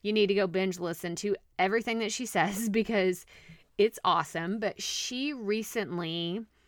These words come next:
redid her cover art, and it's so amazing because, and I don't, I don't know exactly when she took her original picture. I, I mean, it w-, d-,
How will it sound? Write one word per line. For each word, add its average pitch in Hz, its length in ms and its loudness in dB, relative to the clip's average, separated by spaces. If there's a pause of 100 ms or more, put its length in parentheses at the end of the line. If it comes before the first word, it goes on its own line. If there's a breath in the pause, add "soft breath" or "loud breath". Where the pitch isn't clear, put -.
(720 soft breath)
redid 190 640 2
her 190 220 -2
cover 285 280 2
art, - 500 2 (140)
and 185 580 2 (280)
it's 226 480 0
so 339 640 2
amazing 185 920 0 (100)
because, 208 480 2 (100)
and 214 180 -4
I 240 100 8
don't, 294 300 2
I 240 100 0
don't 277 160 0
know 226 240 4
exactly 202 480 4
when 185 300 -2
she - 200 -4
took 196 380 0
her 214 180 -2
original 185 400 -2
picture. 285 560 -2 (640 loud breath)
I, 214 280 8
I 196 80 2
mean, 190 160 2
it 175 40 0
w-, 170 200 -4
d-, - 140 -2